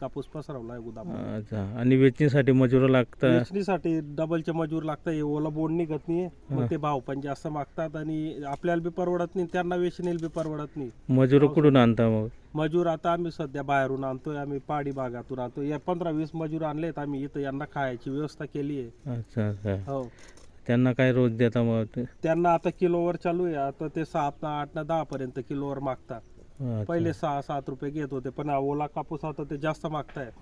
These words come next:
Speaker 2: तो लागलेला खर्च तो निघेल का तुमचा?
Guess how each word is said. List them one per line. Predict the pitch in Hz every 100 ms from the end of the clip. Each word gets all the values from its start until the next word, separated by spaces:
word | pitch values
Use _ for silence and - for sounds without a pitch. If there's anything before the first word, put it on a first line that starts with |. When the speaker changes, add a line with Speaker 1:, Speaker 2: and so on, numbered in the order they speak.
| - - - - - -
Speaker 2:
तो |
लागलेला | 123 120 123 131 139
खर्च | - 127 110 120
तो | 127
निघेल | 123 117 117
का | 127 120
तुमचा? | 120 117 113